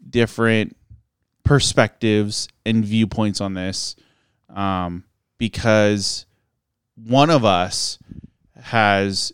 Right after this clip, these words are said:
the experience of self-harming and the other has a very different, very virgin look on it. Um, can you guess who?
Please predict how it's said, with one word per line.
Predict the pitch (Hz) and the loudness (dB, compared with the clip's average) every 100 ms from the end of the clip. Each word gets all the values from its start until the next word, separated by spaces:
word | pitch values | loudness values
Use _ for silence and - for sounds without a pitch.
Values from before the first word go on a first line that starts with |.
| _ | _
the | 113 107 110 107 - | -20 -6 -4 -2 -4
experience | 104 - - 120 110 107 107 104 - - | -6 -8 -4 -2 0 0 -2 -4 -4 0
of | 107 101 98 95 - _ _ _ | 2 2 0 -6 -14 _ _ _
self-harming | - - 120 101 - 95 92 92 95 101 _ _ _ _ _ | -8 2 4 4 -2 -4 -6 -8 -10 -12 _ _ _ _ _
and | 107 110 | -2 0
the | 113 - | 0 2
other | 113 107 107 104 | 4 6 4 2
has | 104 110 98 95 95 - - | 0 -2 2 2 0 -6 -6
a | 101 | -8
very | 101 117 110 110 107 | -4 0 2 2 -2
different, | 101 117 107 - 107 104 | -2 -2 -2 -2 -4 -4
very | - 101 101 113 110 107 107 101 - _ _ _ _ _ 127 | -6 -8 0 2 2 0 -2 -4 -10 _ _ _ _ _ _
virgin | 117 135 127 117 107 | 2 4 4 0 -2
look | 101 95 | -4 -6
on | 92 62 | -10 -10
it. | 52 50 _ _ _ _ _ _ _ | -12 -14 _ _ _ _ _ _ _
Um, | 98 95 90 87 92 _ _ _ _ | -2 0 0 -4 -8 _ _ _ _
can | - 123 | 0 2
you | |
guess | 113 104 | 2 0
who? | 120 170 | -2 -4